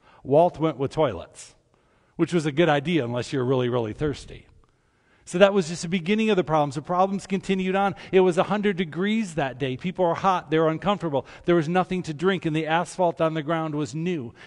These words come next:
And people would walk on it, and their shoes would kind of sink into the asphalt because it didn't have a time to harden yet. That wasn't the only problem. The landscaping wasn't done yet.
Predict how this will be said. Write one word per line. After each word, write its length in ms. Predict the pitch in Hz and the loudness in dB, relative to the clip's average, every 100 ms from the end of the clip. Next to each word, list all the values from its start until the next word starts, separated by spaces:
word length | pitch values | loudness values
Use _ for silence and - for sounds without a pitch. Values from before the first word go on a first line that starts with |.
| - | -8
And 100 | 151 | -6
people 240 | 170 160 | -4 0
would 80 | 147 | 0
walk 380 | 147 170 180 175 | 4 2 2 0
on 160 | 151 | -2
it, 80 | 147 | -4
and 80 | 139 | -4
their 100 | 143 | -4
shoes 380 | - - 190 143 | -4 -8 -6 -6
would 100 | 143 | -6
kind 160 | 143 | -6
of 80 | 139 | -8
sink 300 | - 180 170 | -8 -8 -6
into 160 | 147 139 | -6 -4
the 160 | 143 | -4
asphalt 500 | 147 151 - 131 117 - - - | -2 -4 -6 -6 -6 -8 -16 -8
because 280 | 151 160 | 0 0
it 100 | 147 | 0
didn't 160 | 143 151 | -2 -2
have 160 | 143 135 | -4 -4
a 40 | |
time 240 | 151 151 | -4 -4
to 80 | 135 | -4
harden 400 | 117 151 151 120 | -6 -4 -4 -6
yet. 220 | 101 90 - _ _ _ _ - | -10 -16 -20 _ _ _ _ 4
That 180 | 143 180 | 4 6
wasn't 240 | 180 196 | 2 2
the 140 | 180 | 4
only 180 | 190 214 | 4 2
problem. 380 | 202 160 147 165 | 0 2 2 4
The 100 | 196 | 4
landscaping 720 | 196 240 269 - 151 127 107 | 4 4 -2 -2 -2 -2 -4
wasn't 280 | 107 98 101 | -4 -6 -6
done 220 | 107 98 | -6 -6
yet. 300 | 95 92 - | -8 -14 -18